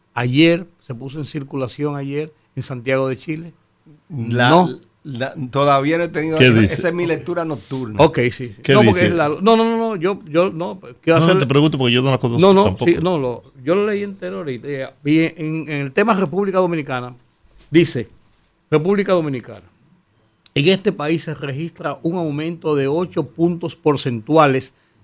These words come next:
Speaker 1: del autoritarismo entre el dos mil veinte y el dos mil veintitrés, de un trece por ciento a un veintiún por ciento, dos puntos porcentuales de disminución de apoyo a la democracia, que baja desde el cincuenta por ciento al cuarenta y ocho por ciento,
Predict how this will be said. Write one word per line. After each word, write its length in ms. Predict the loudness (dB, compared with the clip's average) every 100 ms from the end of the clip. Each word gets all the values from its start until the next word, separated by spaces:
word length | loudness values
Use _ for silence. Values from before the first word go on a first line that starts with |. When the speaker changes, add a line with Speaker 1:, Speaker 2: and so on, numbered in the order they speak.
| _
Speaker 1:
del 300 | 2 6 6
autoritarismo 1200 | 6 4 4 2 2 -2 -2 -2 -2 -6 -6 -6 -6
entre 280 | -6 -4
el 120 | -6 -6
dos 120 | -6
mil 280 | -4 -4 -2
veinte 300 | -2 -2 -4
y 20 |
el 100 | -4
dos 140 | -6
mil 220 | -6 -6
veintitrés, 680 | -6 -8 -12 -14 -14 -14 _ _ _ _ _ _ 2
de 100 | 4
un 180 | 4
trece 360 | 2 0 0 -2
por 180 | -2 -2
ciento 380 | 2 0 0 -2
a 20 |
un 220 | -2 2
veintiún 560 | 2 0 0 0 0 -4
por 180 | -8
ciento, 540 | -6 -4 -2 -4 -12 -20 _ _ _ 0
dos 180 | 2 2
puntos 400 | 0 -2 -2 -2
porcentuales 720 | -2 -2 -6 0 2 2 2
de 140 | 0
disminución 840 | 0 -4 -2 0 0 -2 0 2
de 80 | 2
apoyo 500 | -2 0 2 2 0
a 60 | -4
la 120 | -6
democracia, 760 | -6 -8 -4 -2 -2 -6 -12 -14 _ _ _
que 120 | -2
baja 340 | 2 4 4 4
desde 220 | 2 0
el 80 | -2
cincuenta 560 | -6 -10 -4 -4 -4
por 160 | -10 -8
ciento 300 | -2 -2 -2
al 80 | -4
cuarenta 360 | -2 -4 -4 -4
y 80 |
ocho 240 | -2 -2 -4
por 160 | -12
ciento, 480 | -4 0 0 -2 -10